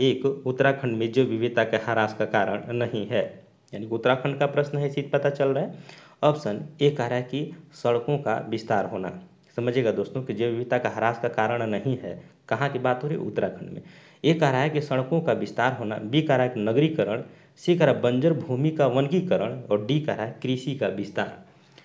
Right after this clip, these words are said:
तो इसको अच्छे से समझ गए होंगे प्रश्न को, तो आप तुरंत मार दिए होंगे। क्योंकि सड़क का विस्तार होगा दोस्तों, तो इससे क्या होगा कि जैव विविधता का ह्रास का कारण है, क्योंकि सड़क बनेंगे तो क्या, क्या अगल बगल पेड़ पौधे कटेंगे।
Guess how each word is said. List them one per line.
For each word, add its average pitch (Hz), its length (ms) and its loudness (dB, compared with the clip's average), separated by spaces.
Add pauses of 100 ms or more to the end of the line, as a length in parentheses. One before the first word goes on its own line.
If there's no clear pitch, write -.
(120)
तो 135 60 0
इसको 135 220 -4
अच्छे 151 340 2
से 170 140 2
समझ 147 300 2
गए 135 140 2
होंगे 127 200 0
प्रश्न 120 360 -2
को, 143 180 -4
तो 113 140 -4
आप 104 160 -6
तुरंत 120 260 -2
मार 98 180 -2
दिए 98 180 -8
होंगे। 98 320 -12 (360)
क्योंकि 151 240 0
सड़क 151 320 2
का 147 100 4
विस्तार 127 460 0
होगा 107 240 0
दोस्तों, 101 360 -6 (360)
तो - 60 -8
इससे 104 200 -8
क्या 107 200 -2
होगा 104 280 -2 (340)
कि 110 80 -6
जैव 113 220 0
विविधता 107 400 -4
का 110 200 -8
ह्रास 107 400 -8
का - 120 -12
कारण 92 380 -10
है, 92 140 -14
क्योंकि 95 240 -10
सड़क 110 320 -4
बनेंगे 107 380 -4
तो 113 140 -6
क्या, 101 120 -4
क्या 101 160 -2
अगल 98 240 -2
बगल 104 220 -2
पेड़ 107 260 -4
पौधे 101 300 -4
कटेंगे। 98 520 -4